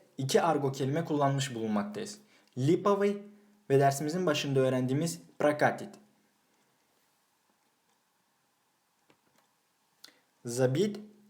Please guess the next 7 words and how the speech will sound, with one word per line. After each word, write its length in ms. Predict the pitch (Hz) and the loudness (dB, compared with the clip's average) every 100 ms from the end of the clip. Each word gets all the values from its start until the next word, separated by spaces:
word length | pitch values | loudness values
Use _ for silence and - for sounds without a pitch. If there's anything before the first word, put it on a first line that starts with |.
| - | -4
забивать. 560 | 131 170 175 143 107 - - _ _ _ _ _ _ _ _ _ - _ _ _ _ _ _ _ _ _ _ _ _ _ _ _ | 2 4 4 0 -2 -10 -20 _ _ _ _ _ _ _ _ _ -20 _ _ _ _ _ _ _ _ _ _ _ _ _ _ _
Hani 260 | - 196 196 | -2 0 0
bir 60 | |
şeyleri 360 | 202 196 190 180 | 0 2 2 0
salla 440 | - 160 170 185 | 2 2 2 2
deriz 280 | 170 196 185 | 0 0 0
ya, 320 | 123 104 - | 0 -2 -8